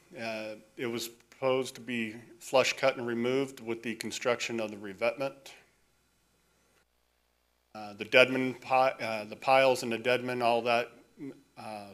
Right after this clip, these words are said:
all those dilapidated structures will be removed. Um, there's something I didn't mention earlier, but there's something approximately where the toe of the revetment's gonna be, and it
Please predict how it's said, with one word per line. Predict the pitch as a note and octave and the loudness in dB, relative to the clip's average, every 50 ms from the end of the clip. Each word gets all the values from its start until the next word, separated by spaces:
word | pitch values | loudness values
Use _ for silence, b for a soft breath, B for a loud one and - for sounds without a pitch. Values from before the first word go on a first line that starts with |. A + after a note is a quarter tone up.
| - _ - | -20 _ -6
all | C3 A#2+ A#2+ A#2 | -2 -2 -2 -2
those | A2+ A#2+ A#2 A2+ A2 - - - _ _ _ _ _ _ _ - | -2 -4 -6 -6 -6 -8 -12 -14 _ _ _ _ _ _ _ -8
dilapidated | A2+ A2+ A#2 A#2 A2+ A#2 - - A#2 A2 A#2 A2 - | -2 2 4 2 2 2 0 -2 0 0 0 -2 -6
structures | - - - A2+ A2 - - B2 A2+ G#2+ A2+ | -6 -4 -2 -2 -2 -2 -4 -8 -8 -8 -10
will | A2 G#2 | -10 -10
be | G#2 A#2 A2+ G#2+ G#2+ | -8 -8 -10 -8 -10
removed. | G#2 G#2 G#2 G2+ G#2+ A2+ A2+ A#2 A#2 A#2+ A#2 A#2 - - - - - _ _ _ _ _ b b b b b b b b b b b b b b b b b b - | -10 -12 -12 -12 -10 -10 -8 -6 -6 -8 -8 -12 -16 -18 -20 -20 -20 _ _ _ _ _ b b b b b b b b b b b b b b b b b b -10
Um, | A2 G#2+ G#2+ G#2 G#2 G#2+ G#2+ - B B B B B B B B B B B B _ - | -8 -6 -6 -6 -8 -10 -12 -16 B B B B B B B B B B B B _ 0
there's | C3 C#3 C#3+ - - | 2 4 4 4 6
something | - - E3+ E3 E3+ F#3 E3 D3 C3 | 6 8 8 8 8 6 6 8 8
I | B2+ | 8
didn't | C#3 D3 D3 C3 B2 | 6 6 2 2 2
mention | C3 C3 B2 - B2+ | 0 0 0 0 -2
earlier, | B2 A#2+ C3 C#3 D3 D3 C#3+ | 0 2 4 4 6 4 4
but | C#3+ C3 B2+ A#2 - | 2 2 -2 0 0
there's | B2 A#2 A2+ A2+ - | 0 0 0 2 2
something | - D3+ C#3+ C#3+ - D3+ C#3 B2 B2 A2+ - B B B B B B B B B B B B B B _ _ _ _ _ _ _ _ _ _ _ _ _ - | 2 2 2 2 0 -2 -2 -2 -2 -4 -8 B B B B B B B B B B B B B B _ _ _ _ _ _ _ _ _ _ _ _ _ -18
approximately | - - - D3+ D#3 D3 - D3 D3 C3+ B2 A#2+ | -8 2 6 6 6 6 6 2 2 2 4 4
where | A#2+ A#2+ A2+ | 6 4 4
the | A2+ A2+ | 4 0
toe | - - C#3 B2+ A#2+ A#2 | 0 2 4 6 6 6
of | A2+ A2+ | 4 4
the | A2+ A2 | 0 -2
revetment's | A2 A2 G#2+ G2+ A#2 A#2 A#2 A#2 A#2 G#2 - - | -2 -4 -4 0 2 2 2 2 0 -6 -10 -10
gonna | - A#2 A2 G#2+ | -8 -8 -8 -8
be, | G#2 F#2+ A#2 A#2 A2 G#2+ G#2 | -8 -4 -2 0 0 2 0
and | G#2+ G#2+ | -2 -4
it | G#2 G2+ | -6 -10